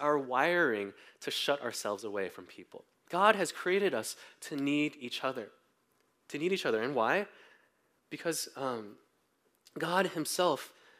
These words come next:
exists in community. Uh, the, the biggest illustration of community that I could think of is actually found in the Trinity, the triune nature of our God. God is God the Father, God is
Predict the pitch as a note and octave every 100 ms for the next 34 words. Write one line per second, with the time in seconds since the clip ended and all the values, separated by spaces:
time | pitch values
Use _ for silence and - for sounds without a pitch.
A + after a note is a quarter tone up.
0 | _ D#3 D3 B2 G3+ G3 - - C#3+ D3
1 | D3+ G3 G3 F#2+ - - - - - _
2 | - A#2+ A2+ G#2 C#3 E3 C#3+ B2+ B2 -
3 | _ _ C3+ C3 F#3+ G3+ - E3+ D3+ -
4 | B2+ A#2+ B2+ A#2 A#2 A2+ B2+ A#2 A2+ G#2+
5 | A2+ B2 - A2+ G#2+ G2 - A#2 B2+ A#2+
6 | C3 - B2+ A2+ A2 - - - B2 A#2
7 | - - - - - D3+ E3 C3 F#2 -
8 | _ _ - - - E3+ F3+ F#3+ F3+ C#3+
9 | C#3 - B2 A2+ A#2 A2+ A2+ A2+ A2 G2
10 | - - - - C3 B2+ C3 B2 A2+ G#2+
11 | - - - _ C#3 B2 A2 - - A2
12 | A#2 C3 G3 - _ _ _ _ - C3
13 | C3 A#2 A#2 -